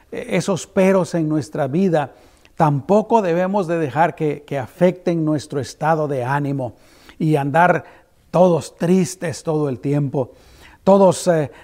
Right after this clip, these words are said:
eh, cabizbajos en nuestra casa o en el trabajo. Oh, tú me entiendes lo que quiero decir.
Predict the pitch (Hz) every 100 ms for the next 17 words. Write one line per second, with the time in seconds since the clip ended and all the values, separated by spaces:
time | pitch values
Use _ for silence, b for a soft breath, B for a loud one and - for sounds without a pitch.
0 | B - 156 143 135 143 - 127 170 175
1 | 165 143 131 135 175 175 - 160 120 -
2 | b b b 170 175 170 - 165 131 160
3 | 160 175 - 160 139 b b b 170 165
4 | 151 131 185 143 131 175 180 - 170 147
5 | b b b - 180 165 214 214 - 277
6 | 247 190 185 175 147 156 143 127 156 151
7 | 143 117 147 165